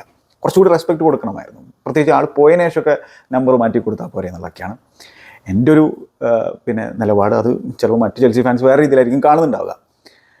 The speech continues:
അപ്പോൾ അതാണ് ഇനി യുണൈറ്റഡിൻ്റെ കാര്യത്തിലേക്ക് വന്നു കഴിഞ്ഞാൽ, ഇപ്പോൾ ഇനിയോസ് ആണെങ്കിൽ ഇപ്പോൾ ഈ ഒരു, ആ, വിൻഡോയിൽ നല്ല രീതിയിലുള്ള സെയിലുകൾ നടത്തുന്നു, നല്ല രീതിയിലുള്ള സൈനിങ്ങുകൾ നടത്തുന്നുണ്ട്. അപ്പോൾ അവരൊക്കെ വെച്ചിട്ട് എറിക് ടെൻ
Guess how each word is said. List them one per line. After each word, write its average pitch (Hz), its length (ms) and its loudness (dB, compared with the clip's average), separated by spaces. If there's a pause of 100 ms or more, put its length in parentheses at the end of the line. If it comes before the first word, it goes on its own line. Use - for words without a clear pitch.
(380)
അപ്പോൾ 170 160 -2
അതാണ് 196 180 4 (840)
ഇനി 156 160 2
യുണൈറ്റഡിൻ്റെ 175 360 4
കാര്യത്തിലേക്ക് 180 300 4
വന്നു 165 100 2
കഴിഞ്ഞാൽ, 147 180 0 (640)
ഇപ്പോൾ 147 140 -2 (100)
ഇനിയോസ് 165 320 4
ആണെങ്കിൽ 156 240 -2
ഇപ്പോൾ 147 180 -2
ഈ 143 120 0
ഒരു, 143 240 -4 (280)
ആ, 127 40 0 (320)
വിൻഡോയിൽ 127 320 4 (260)
നല്ല 120 160 2
രീതിയിലുള്ള 123 280 2 (200)
സെയിലുകൾ 120 380 2
നടത്തുന്നു, 110 300 -4 (440)
നല്ല 123 160 2
രീതിയിലുള്ള 120 340 4
സൈനിങ്ങുകൾ 120 440 2
നടത്തുന്നുണ്ട്. 107 420 -2 (600)
അപ്പോൾ 120 160 2 (140)
അവരൊക്കെ 127 280 2
വെച്ചിട്ട് 139 220 0
എറിക് 135 160 2
ടെൻ 147 80 2